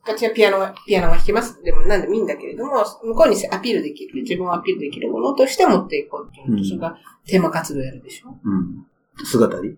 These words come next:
Speaker 1: 姿り。
Speaker 2: うん。
Speaker 1: だからそうなのよ。姿りができなければ、あの、いいホームステイができないのかって言ったらそんなことはないわけで。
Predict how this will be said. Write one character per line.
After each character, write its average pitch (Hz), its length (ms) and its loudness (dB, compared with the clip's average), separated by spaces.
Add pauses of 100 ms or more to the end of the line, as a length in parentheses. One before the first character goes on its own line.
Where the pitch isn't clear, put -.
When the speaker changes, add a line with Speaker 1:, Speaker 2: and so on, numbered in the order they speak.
Speaker 1:
姿 - 400 -12
り。 - 80 -20
Speaker 2:
う 107 80 -4
ん。 90 300 -4 (420)
Speaker 1:
だ - 80 -4
か - 60 -4
ら - 60 -10
そ 294 120 -2
う 233 60 2
な 180 60 0
の - 60 -6
よ。 - 60 -12
姿 254 320 -2
り 262 80 -2
が 247 100 0
で 240 80 -8
き 262 100 -8
な 240 120 -6
け 175 80 -6
れ 147 120 -4
ば、 135 240 -10 (200)
あ 151 180 -14
の、 - 160 -20
い 190 220 -4
い - 180 -12
ホ 185 140 -12
ー 175 40 -10
ム - 60 -14
ス - 60 -14
テ 175 80 -4
イ - 20 -2
が 147 80 -2
で 156 80 -8
き 269 80 -2
な 262 80 4
い 220 40 4
の 190 80 0
か 151 60 -2
っ 147 40 -8
て - 60 -12
言 - 40 -14
っ - 40 -16
た - 40 -12
ら 131 60 -10
そ 214 100 -8
ん - 20 -2
な 254 60 -2
こ 269 80 -8
と 269 80 -6
は 196 160 -4
な 185 180 0
い - 80 -6
わ 127 120 -8
け - 180 -12
で。 151 300 -10